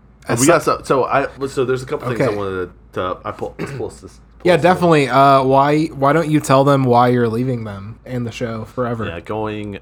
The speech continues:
Speaker 2: So I'm going to. Uh, well, I'm, I'm on a journey <laughs> of figuring myself out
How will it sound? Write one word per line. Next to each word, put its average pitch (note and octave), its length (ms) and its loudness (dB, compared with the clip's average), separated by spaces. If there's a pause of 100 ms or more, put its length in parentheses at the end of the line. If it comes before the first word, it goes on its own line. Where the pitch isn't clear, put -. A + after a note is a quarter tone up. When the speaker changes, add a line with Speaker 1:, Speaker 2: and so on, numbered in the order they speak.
Speaker 2:
So G#2 180 -6
I'm G#2 100 -10
going C#3+ 440 -2
to. A#2+ 840 -4
Uh, G2+ 540 -2 (300)
well, C#3+ 340 0 (200)
I'm, B2+ 180 -6 (840)
I'm C#3 140 -2
on A3+ 100 2
a G#3+ 100 2
journey B2 520 0 (160)
<laughs> - 320 -12 (1160)
of C#3 160 -4
figuring G3 280 2
myself D#3 460 4
out G2 340 0